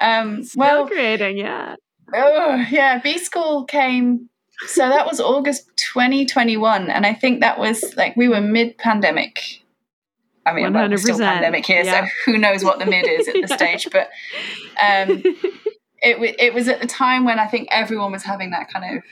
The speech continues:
Speaker 1: like, reassessment
Speaker 2: Yeah.
Speaker 1: of,
Speaker 2: Yeah.
Speaker 1: of life. And, uh, yeah, I was going through the, the same thing, um, 'cause I,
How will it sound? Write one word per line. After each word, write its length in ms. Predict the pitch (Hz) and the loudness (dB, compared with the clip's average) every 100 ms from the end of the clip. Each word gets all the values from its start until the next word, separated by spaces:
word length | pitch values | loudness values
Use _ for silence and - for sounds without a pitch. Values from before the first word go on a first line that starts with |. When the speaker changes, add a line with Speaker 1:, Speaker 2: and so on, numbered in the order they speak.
| - _ _ _ _ _ _ _ - | -20 _ _ _ _ _ _ _ 0
Speaker 1:
like, 220 | 190 131 - - _ - _ _ _ - | 0 0 -8 -14 _ -20 _ _ _ -4
reassessment 680 | 208 214 208 - - - 175 | 2 2 2 0 -2 -2 -2
Speaker 2:
Yeah. 220 | 190 185 170 - _ _ _ - - | -2 -6 -12 -20 _ _ _ -2 2
Speaker 1:
of, 260 | 208 185 180 - | 2 0 -4 -8
Speaker 2:
Yeah. 100 | - 190 | -2 -2
Speaker 1:
of 100 | 185 - - | -4 -16 -10
life. 680 | 202 180 175 175 - - - - | 0 0 0 -4 -10 -10 -14 -6
And, 380 | 196 196 185 180 - - - - - - _ _ | -2 -2 -2 -8 -16 -20 -20 -20 -20 -20 _ _
uh, 180 | - 202 185 | 2 2 4
yeah, 160 | 214 | 2
I 80 | 185 | 2
was 140 | 220 | 0
going 220 | 220 202 196 | -2 -2 -2
through 180 | - | -8
the, 240 | 190 180 175 | -6 -6 -6
the 60 | 185 | -12
same 500 | - 196 190 180 180 - - - | -8 -6 -6 -10 -16 -20 -12 0
thing, 440 | 269 214 170 165 - - | 0 0 -4 -14 -14 -6
um, 360 | 190 175 170 - | -2 -2 -4 -6
'cause 160 | 196 | -2
I, 240 | 190 190 | 0 0